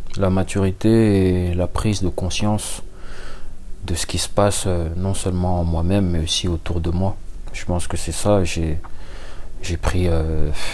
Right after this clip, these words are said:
trois ans de plus. Là, j'ai, j'approche de la trentaine, je vais avoir trente ans dans deux, trois mois, là. Et, euh, ouais, je pense que c'est ça, hein. J'ai, j'ai, j'ai juste, euh, grandi,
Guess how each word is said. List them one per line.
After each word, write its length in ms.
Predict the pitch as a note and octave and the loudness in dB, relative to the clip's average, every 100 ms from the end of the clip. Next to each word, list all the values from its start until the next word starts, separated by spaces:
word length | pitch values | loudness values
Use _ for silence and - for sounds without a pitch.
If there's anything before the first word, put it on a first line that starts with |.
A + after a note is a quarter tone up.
| - | 4
trois 320 | - F2+ E2+ E2+ | 4 4 2 2
ans 60 | |
de 60 | E2 | 0
plus. 400 | - G#2+ - - - - - - - - | 2 2 0 0 0 0 -2 -4 -6 -2
Là, 260 | E2 E2 D#2+ D#2+ | 0 2 0 -2
j'ai, 300 | - - E2+ | -4 -2 -2
j'approche 420 | E2+ F2 - F#2+ - | 0 0 0 0 2
de 80 | |
la 140 | E2+ E2 | 2 2
trentaine, 460 | - F2+ - G2 | 2 2 2 2
je 40 | F#2+ | 2
vais 60 | |
avoir 180 | E2+ E2+ | 2 0
trente 280 | - F2+ - | 0 0 2
ans 80 | F2 | 2
dans 200 | E2+ - - - | 2 0 0 -2
deux, 140 | F#2 | 0
trois 220 | - - | 0 0
mois, 200 | E2+ G#2 | 2 4
là. 120 | G#2+ - - - - - - - - - - F2 | 10 10 10 10 10 8 8 12 12 12 10 10
Et, 160 | F2 | 8
euh, 120 | E2 D#2+ E2 E2 D#2+ D#2+ D#2+ - - - - - - - - - - - | 8 6 4 4 4 4 4 2 -2 -2 0 0 0 -2 -4 -2 0 4
ouais, 140 | B2 | 4
je 100 | D3+ | 4
pense 180 | A2+ G#2+ | 4 4
que 100 | - | 4
c'est 120 | - | 8
ça, 180 | - - | 10 8
hein. 140 | C3 A#2 | 8 6
J'ai, 300 | - F#2 F2 | 6 6 6
j'ai, 140 | F2+ | 6
j'ai 160 | F#2+ G#2 | 6 6
juste, 280 | B2 - - | 6 8 10
euh, 280 | - F2+ F#2 | 10 8 8
grandi, 580 | G2+ G2 G3+ A3 A#3 | 8 8 8 8 8